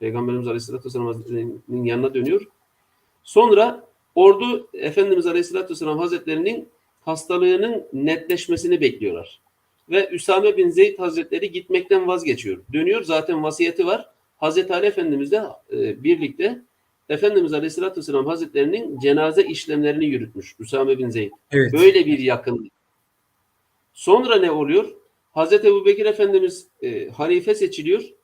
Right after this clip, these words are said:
Speaker 1: Diyorlar ki artık bu, e, zaten milletin itirazı vardı. Bu kölenin çocuğunu, e, komutan yapmaya gerek yok diyorlar. Hazreti Ebu Bekir Efendimizin kararlılığı da burada gerçekten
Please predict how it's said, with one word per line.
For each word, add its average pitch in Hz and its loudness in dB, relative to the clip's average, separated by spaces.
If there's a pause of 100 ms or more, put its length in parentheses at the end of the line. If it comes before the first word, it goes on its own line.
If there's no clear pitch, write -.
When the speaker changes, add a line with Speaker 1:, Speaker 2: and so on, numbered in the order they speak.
(480)
Speaker 1:
Diyorlar 226 -4
ki - -4
artık 170 -4
bu, 190 0
e, 127 -4 (160)
zaten 180 -2 (220)
milletin 160 -8
itirazı 190 -4
vardı. 143 -4
Bu 175 -2 (300)
kölenin 175 -2
çocuğunu, 180 -4 (200)
e, - -12 (120)
komutan 170 -4
yapmaya 180 -2
gerek 180 -4
yok 196 0
diyorlar. 185 -6 (420)
Hazreti 170 2
Ebu 196 4
Bekir 196 2
Efendimizin 190 -2
kararlılığı 180 2
da 143 -4
burada 156 -4
gerçekten 170 -4